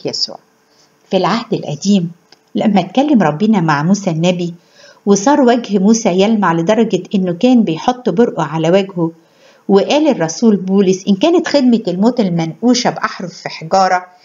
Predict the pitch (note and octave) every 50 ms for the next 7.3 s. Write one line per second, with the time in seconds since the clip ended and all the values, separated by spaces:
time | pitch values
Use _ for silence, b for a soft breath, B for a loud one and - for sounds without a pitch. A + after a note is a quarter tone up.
0 | b b b b b _ - A#3+ A#3 - - - - - D4+ E4+ - - C4+ A#3
1 | F3+ D#3+ E3 - - F3 E3 E3 E3 C#3+ D3 - _ - - - C#4 - - A3+
2 | G3 F3 F3+ F#3+ A3 A#3 A#3 - G#3 E3+ E3 E3 E3+ G#3 A3+ A#3 A#3 G3+ - -
3 | G#3+ - - G3 F#3 D#3+ - A3+ A#3+ A#3 - - G3 F#3+ F#3+ F#3+ F3+ F#3 F3+ F3+
4 | A3+ C4 A#3+ A3 - - F3+ E3+ E3+ G#3+ A3 A3 G#3+ - - - G3 G#3 B3 C4
5 | B3+ - C4 B3 b b b b b b b b b - G#3+ A3+ A3 - D#4+ D#4+
6 | C4+ B3+ A3+ G3 G3+ G#3 A3+ C4 C#4+ A3+ A3+ F#3+ G3+ G3+ A3 G#3+ G#3+ - F#3 E3+
7 | D#3 - - E3+ C#3 - -